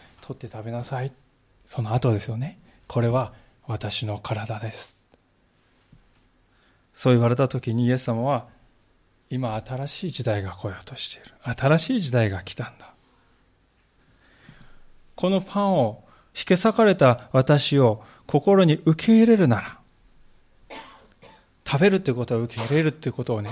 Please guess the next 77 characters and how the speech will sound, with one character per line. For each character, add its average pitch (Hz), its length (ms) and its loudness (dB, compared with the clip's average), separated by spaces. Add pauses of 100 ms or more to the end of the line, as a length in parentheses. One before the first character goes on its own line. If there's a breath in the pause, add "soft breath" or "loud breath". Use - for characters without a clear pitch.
象 123 220 -2
徴 120 160 -4
し - 80 -10
て 139 40 -6
ま 147 120 -6
す 147 100 -14
よ 147 100 -12
ね。 190 220 -12 (1500 soft breath)
イ 170 100 6
エ 240 40 8
ス・ 233 120 0
キ 214 100 2
リ 202 80 0
ス - 60 -6
ト 196 100 8
を 180 60 8
受 180 140 -4
け 240 60 2
入 247 80 2
れ 285 140 0
る 277 80 0
な 196 100 4
ら、 165 60 2
も 175 100 2
は 175 140 2
や 151 80 4
人 143 240 0
は 139 80 4
罪 165 240 2
の 131 100 6
帝 143 220 2
国 143 240 2
の 131 100 2
奴 135 140 2
隷 143 140 2
に 139 40 0
な 147 100 2
る 131 80 -2
こ 127 120 -8
と 131 100 -4
は 123 60 0
二 123 160 0
度 247 140 2
と 165 120 -4
な 127 220 0
い。 107 60 -8 (160 loud breath)
あ 135 80 -2
な 151 100 2
た 165 100 0
は 135 200 0
こ - 180 -4
れ 143 80 -2
か 147 100 0
ら 139 160 4 (220 loud breath)
永 175 160 6
遠 285 320 0
に 233 200 4 (220 loud breath)
解 135 140 -6
き 156 140 -6
放 175 280 -8
た 180 160 -8
れ、 - 320 -8
解 143 240 -8
放 185 200 -4
さ 165 160 -2
れ 185 120 -2
る 220 120 -2
ん 226 80 -2
だ 139 140 -2
と - 180 0
い 117 40 4
う 113 60 2
こ 120 100 -4
と 120 120 -4
を - 20 -10
は - 260 -2
っ 247 120 -4